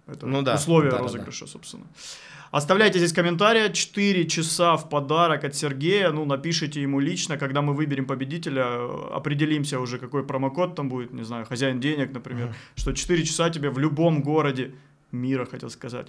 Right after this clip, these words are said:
Speaker 2: Ага,
Speaker 1: Давай
Speaker 2: скоро
Speaker 1: мира.
Speaker 2: будет мира.
Speaker 1: Блокс в мире,
Speaker 2: Ну
Speaker 1: правильно?
Speaker 2: да, но у нас Минск есть, то есть он, в
Speaker 1: О,
Speaker 2: принципе,
Speaker 1: круто.
Speaker 2: да, локация в Минске.
Speaker 1: Уже мир.
Speaker 2: Да, уже мир, да.
Speaker 1: Класс.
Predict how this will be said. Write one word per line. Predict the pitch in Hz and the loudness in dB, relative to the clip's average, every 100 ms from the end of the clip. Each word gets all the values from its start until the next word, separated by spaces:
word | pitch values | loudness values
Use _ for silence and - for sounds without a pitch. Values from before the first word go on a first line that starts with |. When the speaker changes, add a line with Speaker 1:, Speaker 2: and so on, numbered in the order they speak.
| - | -12
Speaker 2:
Ага, | 113 | -2
Speaker 1:
Давай | 139 185 | 4 6
Speaker 2:
скоро | 233 214 160 | 8 8 6
Speaker 1:
мира. | 143 | 4
Speaker 2:
будет | 127 113 | 0 -2
мира. | 123 110 104 | -4 -4 0
Speaker 1:
Блокс | 151 165 147 - | 4 6 4 0
в | 139 | -2
мире, | 143 160 139 | 2 4 4
Speaker 2:
Ну | 117 | 2
Speaker 1:
правильно? | 127 156 - | 0 0 4
Speaker 2:
да, | 143 135 | 4 4
но | 120 | 2
у | |
нас | 135 147 - | 2 2 2
Минск | 156 196 - - | 0 0 -2 -4
есть, | 123 110 - | -6 -6 -8
то | 101 | -14
есть | 110 | -12
он, | 101 92 - | -12 -14 -8
в | |
Speaker 1:
О, | - | 0
Speaker 2:
принципе, | 160 139 | 2 2
Speaker 1:
круто. | - 143 117 | 2 -2 -2
Speaker 2:
да, | |
локация | 127 117 127 - 110 | -6 -4 -6 -6 -8
в | 107 | -8
Минске. | 123 131 - - _ | -6 -8 -10 -16 _
Speaker 1:
Уже | 120 120 | -10 -6
мир. | 143 123 131 139 - - | -4 -4 -8 -12 -18 -12
Speaker 2:
Да, | 110 98 | -10 -10
уже | 101 107 | -10 -10
мир, | 107 104 | -10 -10
да. | 101 | -10
Speaker 1:
Класс. | 131 123 135 - | -10 -10 -10 -14